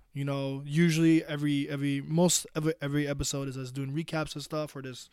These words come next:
talking about current events. But this time, you know, we're taking it back, you know, just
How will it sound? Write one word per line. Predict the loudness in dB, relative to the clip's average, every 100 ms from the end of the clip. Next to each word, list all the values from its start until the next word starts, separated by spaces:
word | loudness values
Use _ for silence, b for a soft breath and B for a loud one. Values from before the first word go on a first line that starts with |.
| b b b
talking | -2 0
about | -2 -4
current | 0 2
events. | 2 2 0 -2
But | -2 0
this | 0
time, | 2 0 0
you |
know, | 0
we're | 0
taking | 0 -2 -2
it |
back, | -2 -4 -8 _ -20 -20 _ _ _ _
you | -10
know, | -8
just | -8 -10 -14